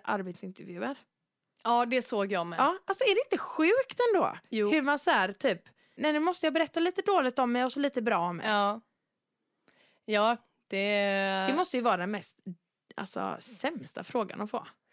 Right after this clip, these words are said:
Speaker 1: "Kan du berätta tre positiva egenskaper och tre negativa egenskaper?"
Speaker 2: Ja, jag har ju fått den frågan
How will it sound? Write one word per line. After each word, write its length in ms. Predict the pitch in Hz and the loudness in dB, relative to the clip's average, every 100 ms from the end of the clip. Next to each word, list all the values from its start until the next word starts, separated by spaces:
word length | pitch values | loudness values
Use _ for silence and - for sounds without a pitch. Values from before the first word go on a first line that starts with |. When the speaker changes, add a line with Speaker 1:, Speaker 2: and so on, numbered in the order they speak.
| _ _ | _ _
Speaker 1:
"Kan 160 | - 269 | -6 -2
du 60 | 262 | 0
berätta 320 | 277 - 247 | -2 -2 -6
tre 400 | - 254 233 233 | -4 0 0 0
positiva 540 | - 226 226 - 226 | -4 -8 -8 -6 -4
egenskaper 520 | 220 208 202 220 196 220 | -4 -4 -6 -8 -6 -8
och 100 | 208 | -8
tre 160 | 208 | -8
negativa 480 | 190 - 196 208 202 | -6 -8 -10 -10 -8
egenskaper?" 460 | 190 196 - 202 202 | -6 -8 -8 0 0
Speaker 2:
Ja, 60 | |
jag 140 | 190 170 | 2 2
har 200 | 262 302 | 2 2
ju 120 | 285 | 0
fått 180 | 233 - | -6 -6
den 180 | 175 | -10
frågan 420 | 202 202 175 160 | -4 -4 -4 -8